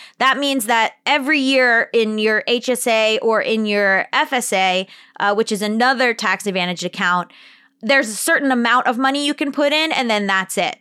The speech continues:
per year. So for H S As, I think it's, like, three thousand five hundred or three thousand six hundred dollars. So what this person is talking about is opening up all the different tax advantage accounts you can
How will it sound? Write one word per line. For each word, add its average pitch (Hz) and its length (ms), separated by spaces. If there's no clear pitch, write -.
per 202 140
year. 175 440
So 247 320
for 247 320
H 262 180
S 277 140
As, 247 200
I 233 80
think 214 160
it's, 226 120
like, 208 220
three 226 320
thousand 190 1000
five 185 280
hundred 185 420
or 185 80
three 196 200
thousand 180 480
six - 220
hundred 175 300
dollars. 127 460
So 269 240
what 254 300
this 339 140
person 320 320
is 240 120
talking 349 360
about 202 340
is 277 220
opening 320 380
up 285 260
all 240 240
the 277 100
different 254 340
tax 214 320
advantage 220 420
accounts 202 420
you 196 80
can 208 400